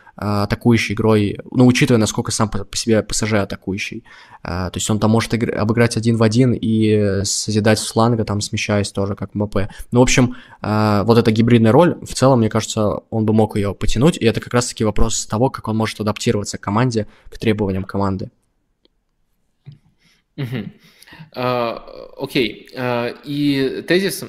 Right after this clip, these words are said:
Speaker 2: который у нас, эм, заявлен, м, который мы, э, собираемся отдельно немножко обсудить, это Головин как самый важный игрок,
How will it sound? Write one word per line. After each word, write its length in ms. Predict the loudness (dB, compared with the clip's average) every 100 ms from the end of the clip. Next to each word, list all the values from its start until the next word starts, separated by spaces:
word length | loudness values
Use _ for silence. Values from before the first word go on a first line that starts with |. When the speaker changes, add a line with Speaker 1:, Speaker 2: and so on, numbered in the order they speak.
| -14
Speaker 2:
который 480 | -8 -4 -2 -4 -6
у 180 | -12 -8
нас, 340 | -6 -6 -10
эм, 500 | -8 -8 -10 -12 -12
заявлен, 600 | -2 2 2 2 -4 -6 -10 -12 -16 -16
м, 380 | -12 -10 -12 -10
который 220 | -8 -6
мы, 420 | -4 -6 -6 -12
э, 180 | -16 -16
собираемся 640 | -10 -6 -6 -4 -4 -4
отдельно 320 | -4 -6 -4 -4
немножко 500 | -6 -10 -12 -14 -14
обсудить, 500 | -6 -2 -2 -2 -6 -6 -12 -20 -16 -8
это 720 | -8 -2 0 0 -2 -6 -8
Головин 380 | 0 2 4 0
как 140 | -4 -6
самый 240 | -4 0
важный 400 | 2 2 0 -8 -8
игрок, 400 | -4 -2 -2 -6